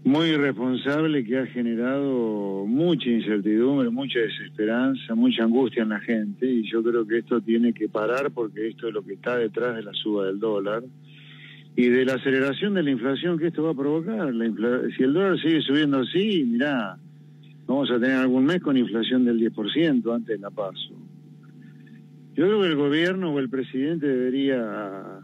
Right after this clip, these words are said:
por cadena nacional, anunciar tres cosas, y en realidad dos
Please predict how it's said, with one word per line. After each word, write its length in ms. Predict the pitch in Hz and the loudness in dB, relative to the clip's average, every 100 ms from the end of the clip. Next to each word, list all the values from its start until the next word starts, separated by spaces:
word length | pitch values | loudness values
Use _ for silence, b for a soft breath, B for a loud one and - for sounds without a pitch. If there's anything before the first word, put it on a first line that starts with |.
| - - - - - - - | -20 -20 -20 -20 -20 -20 -2
por 260 | 143 165 | 0 0
cadena 380 | 123 135 147 139 | 0 0 0 0
nacional, 600 | 127 117 120 120 156 165 | -2 -2 -2 -2 0 0
anunciar 680 | 139 123 113 - 131 139 139 117 113 104 101 95 | 0 -2 -2 0 0 0 -2 -2 -4 -6 -8 -6
tres 220 | - 147 139 | -2 -2 -2
cosas, 640 | 135 120 101 - 95 - - - - | -2 -2 -4 -10 -12 -14 -18 -16 -6
y 60 | - | -2
en 80 | 110 | 0
realidad 360 | 107 120 127 | 2 2 2
dos 300 | 123 139 156 | 2 2 0